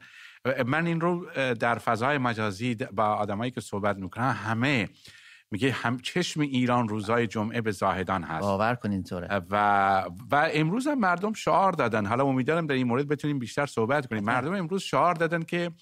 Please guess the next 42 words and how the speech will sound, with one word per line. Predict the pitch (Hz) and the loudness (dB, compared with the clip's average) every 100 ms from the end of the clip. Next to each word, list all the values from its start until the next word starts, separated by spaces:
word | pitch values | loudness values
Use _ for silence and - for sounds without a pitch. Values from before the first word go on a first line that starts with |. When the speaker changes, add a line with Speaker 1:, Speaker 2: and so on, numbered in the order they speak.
| - - _ | -20 -20 _
Speaker 1:
چشم | - - 208 - 170 | -6 0 0 0 0
اونها | 143 127 143 151 | 2 2 2 2
هم | 147 147 | 2 0
به | 139 143 143 135 - - - _ - 117 | 2 2 2 0 -4 -20 -20 _ -2 0
بقیه | 123 123 123 156 180 | 0 0 2 2 4
ملت | 139 123 117 | 4 2 0
ایران | 120 110 131 | 0 0 2
هست | 156 - | 0 -2
که | 135 | -8
بپیوندن | 117 180 - 131 107 101 98 92 | -2 -2 2 2 2 2 0 0
به | 98 | -2
مردم | 92 92 90 90 85 | 0 -2 -2 -4 -4
زاهدان. | 95 87 85 80 80 | 0 0 -2 -4 -6
Speaker 2:
بسیار | 73 - 98 92 92 92 - | -6 -8 -6 -6 -10 -16 -6
عالی. | 98 85 | -6 -2
Speaker 1:
و | 104 104 92 | 2 2 2
فقط | 113 120 135 | 0 2 0
این | 143 139 143 143 147 113 | 0 0 0 -2 -4 -8
شو | 101 - 127 | -6 -2 -2
فقط | 123 117 127 127 95 _ | -2 -2 -2 -4 -10 _
مال | 107 104 101 | -2 0 0
زاهدان | 101 92 95 | 0 0 0
Speaker 2:
زاهدان | 117 120 | 0 0
Speaker 1:
نباشه. | 120 107 87 | 0 -2 -4
Speaker 2:
نیست. | 87 | -6
Speaker 1:
جمعه، | 92 92 90 | -2 -2 0
جمعه | 120 127 170 | 0 2 0
که | 156 | 0
همه | 135 160 | -2 -2
جا | 156 | -4
تعطیله، | 156 139 - 170 143 | -2 -2 -2 -4 -2
مردم | 113 110 107 139 | 0 0 2 0
Speaker 2:
بله. | 120 | 2
Speaker 1:
واقعاً | 113 127 | 0 0
می‌تونن | 135 135 135 131 135 | -2 -4 -2 -4 -2
اون | 139 | -6
چیزی | - 131 | -4 -8
رو | 120 | -6
که | 113 | 0
در | 113 | 0
زاهدان | 92 104 107 123 | 2 0 2 0
می‌گذره | 120 107 98 120 | 0 -2 0 -2